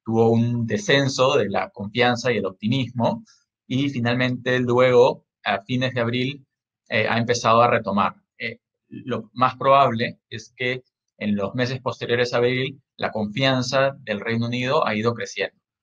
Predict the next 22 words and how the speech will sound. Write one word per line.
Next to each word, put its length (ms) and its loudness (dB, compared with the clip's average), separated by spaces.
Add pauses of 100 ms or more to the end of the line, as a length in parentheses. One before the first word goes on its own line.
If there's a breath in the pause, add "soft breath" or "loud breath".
(340)
Pero, 600 4
como 240 -2
podemos 300 0
ver 160 2
en, 320 -2
en 140 -4
estos, 500 -6 (300)
en 120 -6
estas 220 -10
cuatro 280 2
encuestas 360 0
que 80 -6
se 80 -8
hicieron, 440 -4 (600)
las 220 -2
diferencias 640 2
entre 260 -6
países 640 -2
se 80 -2
han 120 0
mantenido 640 0
prácticamente, 800 -2